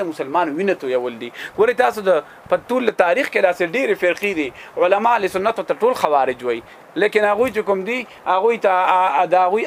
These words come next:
عقیده تاسو وګورئ، هغه دغه نه دي، ښه، هغوی د تکفیر نه دی کړی، په ګناه کبیره باندې هغوی تکفیر نه دی کړی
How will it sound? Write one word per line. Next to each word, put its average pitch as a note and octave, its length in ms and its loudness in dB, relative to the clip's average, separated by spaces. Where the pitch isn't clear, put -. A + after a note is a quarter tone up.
عقیده F#3+ 200 -2
تاسو G#3+ 340 0
وګورئ، G#3 320 2
هغه G#3 240 4
دغه G3 160 4
نه A#3+ 160 -2
دي، D#3 100 -2
ښه، F#3 160 2
هغوی G#3 240 0
د F3+ 260 2
تکفیر F#3+ 380 -4
نه G3+ 80 -6
دی D#3+ 60 2
کړی، C#3 200 -2
په C3 100 -16
ګناه C#3 220 -2
کبیره D3+ 260 -2
باندې D#3+ 220 0
هغوی D3 120 -4
تکفیر C#3 400 -8
نه B2+ 100 -8
دی A2 120 -16
کړی A2+ 140 -18